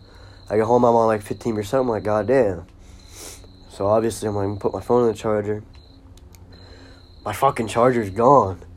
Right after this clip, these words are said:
So immediately I start fucking hassling my brother. And he's like, "Oh, no, I didn't, I didn't, I didn't take it, I didn't take it." But he always is taking a fucking charger.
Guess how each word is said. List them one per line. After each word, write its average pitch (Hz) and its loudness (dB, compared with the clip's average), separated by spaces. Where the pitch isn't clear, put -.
So 101 -4
immediately 135 4
I 120 4
start 120 0
fucking 113 -4
hassling 113 -2
my 98 -2
brother. 98 0
And 98 -2
he's 117 -2
like, 104 4
"Oh, 127 8
no, 123 4
I 120 4
didn't, 113 0
I 110 0
didn't, 110 0
I 107 0
didn't 104 -2
take 104 -2
it, 101 0
I 104 0
didn't 98 -6
take 107 -2
it." 104 0
But 104 -2
he 104 -2
always 110 2
is 98 -8
taking 104 -4
a 95 -8
fucking 104 -6
charger. 101 -4